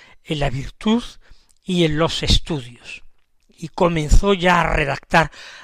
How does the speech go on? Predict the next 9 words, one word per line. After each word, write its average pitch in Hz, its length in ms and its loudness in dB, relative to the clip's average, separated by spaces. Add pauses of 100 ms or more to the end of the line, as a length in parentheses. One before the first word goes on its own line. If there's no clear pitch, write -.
algunas 165 680 -2
de 156 120 -2
sus - 300 -8
obras. - 440 -8 (1500)
Pero 269 640 2 (560)
el 160 160 -6
Papa 208 480 2 (540)
lo 151 580 -6
nombró 160 540 -2